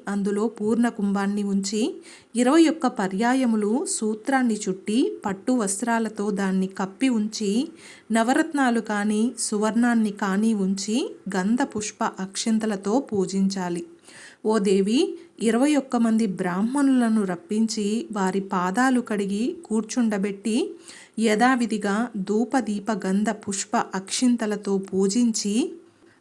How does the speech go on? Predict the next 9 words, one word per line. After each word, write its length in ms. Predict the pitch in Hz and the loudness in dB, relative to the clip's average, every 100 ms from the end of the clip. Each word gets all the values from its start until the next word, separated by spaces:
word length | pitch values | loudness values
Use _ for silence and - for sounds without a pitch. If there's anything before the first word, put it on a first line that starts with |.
| 208 | -2
భక్ష్యభోజ్య 840 | 220 214 - 302 247 247 214 262 | 0 2 4 4 6 4 4 4
నైవేద్యాలు, 920 | 226 196 196 247 254 240 226 208 233 330 - | 4 4 4 2 2 2 4 2 0 0 -2
ఫలాలు 680 | 190 196 220 220 254 392 - | 0 2 2 4 2 2 -2
ఆరగింపచేసి 1120 | 175 196 220 233 226 214 208 196 202 233 370 - _ 202 | -4 -2 2 2 0 -2 -2 -2 0 0 0 -6 _ 0
దక్షిణ 420 | 220 220 - 311 | 0 2 2 2
తాంబూలాలు 640 | 262 214 214 247 262 247 | 4 2 4 6 6 6
ఇచ్చి 600 | 226 214 - 214 214 254 302 | 4 0 -2 0 2 2 0
వారిని 400 | 214 202 196 214 | 0 2 2 0
తృప్తిపరచాలి. 920 | - 214 240 240 196 190 190 185 | 0 -4 -2 -2 -2 -2 -4 -4